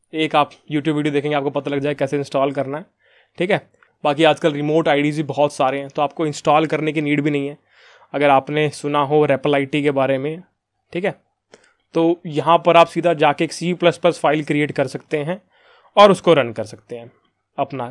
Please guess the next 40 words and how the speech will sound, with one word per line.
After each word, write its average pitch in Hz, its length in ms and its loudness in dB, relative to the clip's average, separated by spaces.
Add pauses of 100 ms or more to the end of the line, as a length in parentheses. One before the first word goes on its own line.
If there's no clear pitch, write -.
(120)
कोड 143 220 0
करने 120 280 -8
के 107 120 -14
बाद, 107 300 -16
ठीक 180 100 0
है, 175 60 0
बहुत 147 280 4
आसान 135 200 -2
होता 107 200 -12
है। 117 100 -16 (400)
अगर 160 120 4
आपने 165 240 4
recursion 160 420 2
in 147 80 -6
one 151 140 -2
shot 151 160 -4
वाली 156 180 0
वीडियो 147 200 -2
देखी 147 140 -2
होगी 165 120 0
तो 170 80 2
आपको 143 160 2
आइडिया 135 280 0
होगा, 107 320 -10 (340)
ठीक 190 80 2
है, - 200 -2
बहुत 156 200 4
आसान 123 240 -4
चीज़ 117 180 -10
होती 110 180 -16
है। - 80 -18 (600)
एक 143 60 -2
बार 147 100 4
आपको 143 160 -2
मैं 170 80 -2
फिर 156 140 -4
भी 165 100 -2
दिखा 131 280 0
देता 113 240 -6
हूँ। 113 80 -14